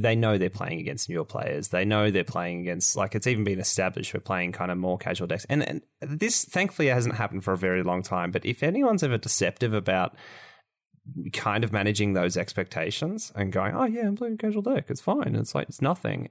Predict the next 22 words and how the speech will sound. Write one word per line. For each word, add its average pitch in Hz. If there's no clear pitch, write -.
And 120
Flash 107
Hulk 135
comes 135
out 135
or 139
something, 139
or, 104
like, 95
yeah, 110
R 101
I 104
P 330
Flash -
Hulk. 98
<laughs> -
Uh, 139
but 214
it 208
was, 220
and 208
then 208